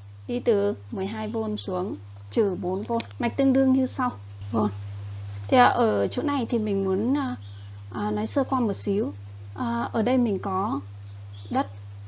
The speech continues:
ở đây là đất mình có thể nối với nhau. Hoặc là mình có thể tách riêng ra để cho, ờ, hình của mình dễ nhìn thôi. Còn nếu không ấy thì mình có thể vẽ và nối lại với nhau được để tạo thành vòng kín để mình biết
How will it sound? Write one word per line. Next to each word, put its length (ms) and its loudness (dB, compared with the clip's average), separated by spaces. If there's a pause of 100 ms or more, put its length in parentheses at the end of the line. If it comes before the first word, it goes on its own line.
ở 80 -4
đây 160 0
là 160 2
đất 220 0
mình 160 4
có 100 0
thể 160 2
nối 300 2
với 140 0
nhau. 200 2 (520)
Hoặc 200 4
là 400 4
mình 160 0
có 80 -2
thể 140 2
tách 280 -6
riêng 300 0
ra 140 2 (500)
để 160 2
cho, 580 -2
ờ, 280 -2
hình 300 2
của 80 -4
mình 180 2
dễ 120 -2
nhìn 240 2
thôi. 280 -2
Còn 260 -2
nếu 100 -2
không 260 -4
ấy 100 -4
thì 120 -4
mình 160 -2
có 100 -8
thể 160 -4
vẽ 360 -6
và 80 -4
nối 260 0
lại 180 -4
với 120 -6
nhau 200 -6
được 220 -2 (280)
để 100 -4
tạo 200 -6
thành 200 -2
vòng 200 -2
kín 340 0
để 100 -4 (480)
mình 160 0
biết 160 2